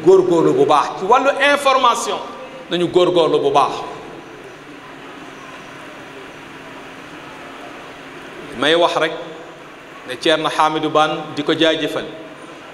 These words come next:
mel ni, euh, rajo Safina F M, Safina T V, ñoo toog ni ñooy, ñooy jël, euh, mbir yi.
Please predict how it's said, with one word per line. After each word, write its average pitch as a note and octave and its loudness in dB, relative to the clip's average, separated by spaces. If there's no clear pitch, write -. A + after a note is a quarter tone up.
mel D3 2
ni, D#3 -2
euh, C#3 -10
rajo D3+ 2
Safina D#3 0
F D#3 0
M, A#2+ -2
Safina D#3+ 2
T D#3+ -6
V, B2+ -8
ñoo E3 4
toog E3 2
ni D3+ 0
ñooy, D#3 4
ñooy D3+ 4
jël, D3+ 6
euh, D3+ 2
mbir D3+ 4
yi. C#3 0